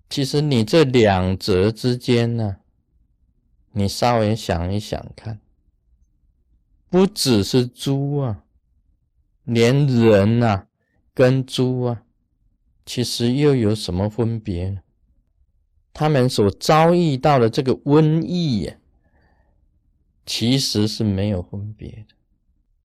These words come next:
人本身也有瘟疫啊，你不要以为只有猪有瘟疫。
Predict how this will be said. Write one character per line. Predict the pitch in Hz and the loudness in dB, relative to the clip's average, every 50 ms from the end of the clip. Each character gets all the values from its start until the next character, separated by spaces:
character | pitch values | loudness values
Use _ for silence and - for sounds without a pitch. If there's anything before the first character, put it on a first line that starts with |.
| _ _ | _ _
人 | - 110 110 117 127 156 180 | -4 0 2 4 4 4 2
本 | 175 - 143 120 110 104 | 2 2 2 4 4 2
身 | - - 139 143 143 | 0 0 -2 -2 -2
也 | 131 123 127 139 | -2 0 0 2
有 | 127 101 | 2 2
瘟 | 95 110 117 120 123 127 | 0 0 0 -2 -2 -4
疫 | - 135 131 123 107 101 | -6 -6 -6 -6 -4 -4
啊， | 95 90 | -4 -4
你 | 92 98 104 | -2 -2 -4
不 | 101 107 - 143 | -4 -2 -2 0
要 | 143 160 147 135 | 2 2 2 2
以 | 117 101 92 | 2 0 0
为 | 90 95 101 104 | 0 0 -2 -2
只 | - - - 120 | -2 -2 0 2
有 | 120 107 | 2 2
猪 | 95 90 - - 123 120 123 123 | 0 -2 -6 -6 -4 -2 -2 0
有 | 123 104 87 85 | 0 -2 -2 -4
瘟 | 98 95 107 113 | -6 -8 -8 -8
疫。 | 117 127 143 - | -10 -10 -14 -16